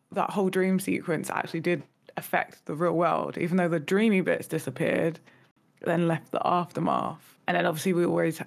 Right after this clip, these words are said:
al-, already had the seeing, like, the inside the, inside the building that they work in. I don't know what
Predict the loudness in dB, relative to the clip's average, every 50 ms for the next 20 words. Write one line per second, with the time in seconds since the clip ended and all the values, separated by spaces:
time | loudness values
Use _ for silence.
0 | -2 -2 0 0 0 2 2 2 2 2 0 0 -4 -2 -2 -2 -2 -2 -2 -2
1 | 0 0 0 0 0 0 -2 -2 -4 -6 -10 -14 -20 -20 -20 -20 -20 _ _ -16
2 | -12 -10 -2 0 2 2 2 2 2 2 0 0 0 0 0 0 0 0 -2 -2
3 | -2 -4 -6 -6 -4 -2 0 0 0 0 0 0 0 0 0 0 -2 -4 _ _
4 | _ 0 2 4 4 2 2 2 2 4 4 4 2 2 -2 -2 -2 0 2 2
5 | 2 2 2 2 0 0 -2 -4 _ _ _ _ _ _ _ _ -2 -2 2 4
6 | 4 4 4 4 2 0 -2 -2 0 2 4 4 6 4 4 4 4 6 4 4
7 | 2 0 -6 -16 _ _ 0 0 0 2 2 2 4 4 2 4 4 4 4 4
8 | 2 2 4 4 4 2 0 -2 -6 -12 _ _ -2 0 0 0 0 0 0 -2
9 | -2 -4 -6 -10